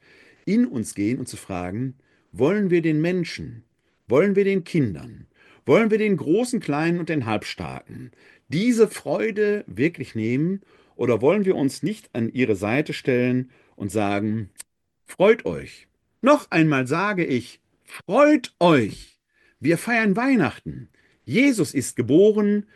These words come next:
den wir als Christus verehren." Verachtet also die mystischen Begleiter nicht, die vor allem die Kinder an die Krippe führen.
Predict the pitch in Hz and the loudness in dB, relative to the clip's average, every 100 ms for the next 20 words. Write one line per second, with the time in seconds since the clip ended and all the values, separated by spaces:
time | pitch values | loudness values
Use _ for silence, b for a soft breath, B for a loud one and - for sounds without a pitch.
0 | b b 113 117 98 120 170 208 254 _ | b b -2 0 0 2 4 4 0 _
1 | - 98 - - 139 - - 120 - - | -4 -4 -4 -2 -2 -2 -4 -4 -6 -18
2 | _ - 131 - - - 127 104 _ _ | _ -4 -4 -4 -8 -10 -16 -18 _ _
3 | _ _ _ _ _ _ _ _ _ _ | _ _ _ _ _ _ _ _ _ _
4 | _ _ _ - - - - - 131 - | _ _ _ 2 6 6 4 2 2 2
5 | 113 110 101 95 73 62 - _ _ - | 0 0 0 -2 -4 -6 -14 _ _ -8
6 | 113 123 143 160 120 120 107 110 95 110 | 0 4 8 8 4 -4 -6 -4 0 2
7 | 120 120 113 110 113 90 - - - _ | 4 4 2 2 0 -2 -12 -20 -20 _
8 | _ _ _ _ _ 104 104 - 90 101 | _ _ _ _ _ -10 -8 -6 -2 0
9 | 139 190 220 - _ _ _ - 247 240 | 0 0 -2 -8 _ _ _ -6 -6 -4
10 | 110 76 64 65 - - - - - - | -6 -6 -10 -14 -16 -18 -20 -20 -20 -20
11 | - | -20